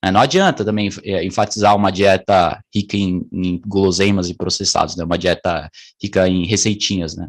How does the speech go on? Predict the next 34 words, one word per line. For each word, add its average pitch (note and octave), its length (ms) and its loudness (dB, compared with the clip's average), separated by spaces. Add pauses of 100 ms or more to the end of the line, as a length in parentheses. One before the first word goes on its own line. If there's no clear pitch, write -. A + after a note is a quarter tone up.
Low F#2 140 0
carb. D#2+ 280 -2
Você - 140 -6
tem A2 160 -4
que A#2 60 -10
comer D#3+ 240 -6
comida - 240 -8
de F3+ 80 -8
verdade, C3 340 -2
esse A#2 100 -8
tem C#3+ 120 -8
que - 80 -10
ser G#3+ 80 -6
o A#3 40 -6
foco. - 320 0 (720)
Mas F2 440 -2
se - 100 -6
você G#2+ 180 -2
colocar A2+ 300 2
uns A2 140 0
lanchinhos, G2 520 -2
né? F2+ 140 -2
Um, F2+ 220 -2 (100)
um, F#2 400 -2
umas F2+ 160 0
barrinhas G2 320 2
de F2 60 -10
proteína F#2+ 360 -2
low F#2 140 0
carb F#2 300 0
aqui F2+ 220 -4
e - 20 2
ali, F#2 220 -2
não - 60 -20